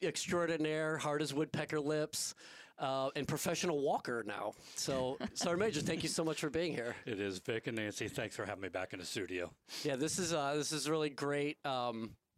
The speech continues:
Speaker 1: again, I just, I feel obligated to mention that you are an Amtracker.
Speaker 2: <laughs> Yeah, yes.
Speaker 1: So,
Speaker 2: Absolutely.
Speaker 1: yeah, <laughs> absolutely. And so this is always a pleasure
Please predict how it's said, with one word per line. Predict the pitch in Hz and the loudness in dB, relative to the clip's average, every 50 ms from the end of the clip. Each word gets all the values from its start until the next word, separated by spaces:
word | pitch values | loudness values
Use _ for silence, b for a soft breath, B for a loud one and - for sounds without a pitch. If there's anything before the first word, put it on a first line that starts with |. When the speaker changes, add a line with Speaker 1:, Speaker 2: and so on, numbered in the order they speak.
| _ - - - - - - - - | _ -20 -20 -20 -20 -18 -10 -4 -2
Speaker 1:
again, | 135 127 147 147 151 151 151 147 - - | -2 0 2 2 2 2 2 0 0 0
I | 147 135 | 0 0
just, | 127 143 - - - - b b b b b b b _ - | 0 0 0 -2 -4 -8 b b b b b b b _ -6
I | 131 | -4
feel | 117 - 147 139 147 - | -2 0 0 0 0 0
obligated | 135 131 139 143 160 151 156 165 160 160 165 170 165 165 | 0 0 0 0 0 0 0 0 0 0 0 -2 -2 -4
to | - - - 143 | -6 -4 -2 0
mention | 139 139 139 147 - 160 156 147 | 0 0 0 0 0 0 0 0
that | 135 - | 0 -2
you | 123 120 127 127 | 0 0 2 2
are | 131 127 | 2 0
an | 123 | 0
Amtracker. | 127 127 127 - - 139 131 131 127 - 139 139 135 - _ - - - | -2 -2 -2 -2 0 0 0 0 0 -2 -2 -4 -4 -6 _ -20 -16 -12
Speaker 2:
<laughs> | - - - - | -12 -12 -8 -6
Yeah, | - 95 113 107 | -4 -4 -2 0
yes. | 101 104 127 139 - - - - | 0 -2 -2 -2 -4 -6 -6 -4
Speaker 1:
So, | - - - - 165 143 139 139 139 135 131 | -2 -2 0 2 2 2 2 2 2 2 2
Speaker 2:
Absolutely. | 143 101 107 143 - | 0 0 0 0 0
Speaker 1:
yeah, | - - - - - - | 0 0 -2 -2 -2 -2
<laughs> | |
absolutely. | - - 151 - - - 160 160 170 156 156 - 151 135 - B B B B B B B | -2 0 0 0 0 0 0 0 0 0 0 0 0 0 -2 B B B B B B B
And | 165 - | -2 0
so | - 190 185 170 160 | 0 2 2 2 2
this | 143 147 170 165 - | 2 2 2 2 2
is | 165 143 170 | 0 2 2
always | 160 160 160 151 131 | 4 4 4 4 2
a | 139 | 0
pleasure | - - - 143 135 139 120 131 127 131 131 | 0 0 0 0 2 2 2 2 2 2 0